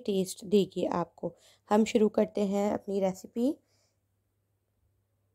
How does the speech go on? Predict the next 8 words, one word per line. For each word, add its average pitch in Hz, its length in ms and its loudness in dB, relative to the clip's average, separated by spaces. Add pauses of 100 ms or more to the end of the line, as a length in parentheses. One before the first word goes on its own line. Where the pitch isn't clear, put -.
(1160)
हम 220 180 2
ऑयल 202 240 6
के 214 100 -2
अंदर 220 340 2
ऐड 202 240 4
करेंगे 208 360 0
हरी 190 220 2
मिर्चें। 220 460 -2